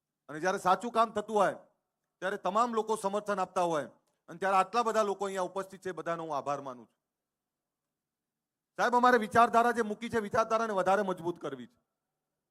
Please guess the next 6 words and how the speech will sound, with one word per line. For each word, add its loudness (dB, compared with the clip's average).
એમાં -2
તમારા 8
બધાના 4
સહકારની 0
જરૂર -4
છે. -20